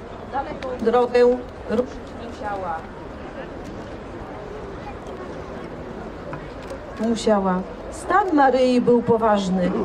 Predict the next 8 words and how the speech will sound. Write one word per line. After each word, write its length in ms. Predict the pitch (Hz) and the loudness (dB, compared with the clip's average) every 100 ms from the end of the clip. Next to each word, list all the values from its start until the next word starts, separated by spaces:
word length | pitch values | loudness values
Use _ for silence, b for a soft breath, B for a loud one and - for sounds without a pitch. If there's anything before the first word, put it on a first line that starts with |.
| - - | -2 4
ale 300 | 226 226 226 | 6 8 6
Józef 500 | 233 359 - 202 185 185 156 | 6 2 4 4 4 0 2
był 220 | 220 233 - | 6 8 6
odważny. 760 | 214 214 254 247 208 185 160 - - - - - - | 4 6 6 6 4 2 2 0 -8 -8 -8 -8 -4
Wzięli 440 | 185 226 240 220 - | 2 6 6 4 4
osła, 560 | 208 233 - 220 214 214 - - - | 6 6 4 4 6 4 -4 -8 0
trochę 340 | 320 339 294 | 2 4 2
strawy 600 | 247 - 247 262 240 247 | 2 4 4 6 6 6